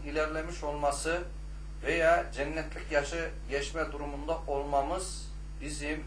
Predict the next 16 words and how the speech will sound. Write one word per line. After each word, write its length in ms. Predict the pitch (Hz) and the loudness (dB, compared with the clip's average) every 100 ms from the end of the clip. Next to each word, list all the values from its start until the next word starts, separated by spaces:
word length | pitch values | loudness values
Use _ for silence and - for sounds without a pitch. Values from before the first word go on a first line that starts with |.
| - | -4
geri 440 | 135 147 156 151 151 - | 0 2 2 -2 -4 -2
gençleşmeyeceğimiz 1300 | 139 151 160 156 - 139 135 127 127 127 165 147 - | -2 0 -2 -4 -4 -2 -2 -2 -4 -2 -4 -6 -4
durumunu 400 | 139 127 139 160 | -2 -2 -4 -2
ortaya 460 | 135 135 143 156 - | -2 -2 0 0 2
koymaz. 480 | 143 147 127 - - - - - - - 120 | 0 2 0 -2 -8 -8 -8 -8 -8 -2 0
Resulullah 420 | 131 - 185 175 | 0 2 4 4
sallallahu 440 | - 165 180 170 | 2 4 6 8
aleyhi 180 | 160 160 | 6 2
ve 60 | 156 | -2
sellem 360 | 165 165 160 | -2 -2 -2
Efendimiz'den 760 | 151 151 151 151 131 135 156 180 - - - 127 | -2 -4 -4 -4 -2 2 4 2 -4 -8 -6 2
Muaz 400 | 151 175 170 151 | 8 8 8 2
bin 180 | 151 | -4
Cebel 420 | 135 143 156 135 127 | 0 0 2 0 2
radıyallahu 640 | 139 143 143 156 147 | 2 2 2 2 2
anh 80 | 139 | 2